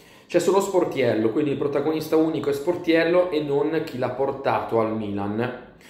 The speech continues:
Lo scorso anno le firme erano con Maldini e con Massara, quest'anno appunto la strategia sarà quella di portare avanti soltanto il giocatore,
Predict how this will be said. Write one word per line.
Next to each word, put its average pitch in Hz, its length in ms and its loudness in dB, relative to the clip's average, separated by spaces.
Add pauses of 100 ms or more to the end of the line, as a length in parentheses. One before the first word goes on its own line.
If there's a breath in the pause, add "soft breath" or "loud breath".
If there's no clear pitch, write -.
(300 loud breath)
Lo 117 80 -8
scorso 120 360 -2
anno 127 260 2
le 107 100 2
firme 110 320 0
erano 107 280 0
con 107 280 0
Maldini 104 440 -2
e - 40 -6
con 113 160 -2
Massara, 127 800 0 (180)
quest'anno 127 720 -2
appunto 120 1040 0
la 110 600 -2
strategia 131 540 -2
sarà 147 240 0
quella 110 240 2
di 113 120 0
portare 127 380 -2
avanti 135 260 -2
soltanto 127 400 -2
il 117 60 -2
giocatore, 123 880 0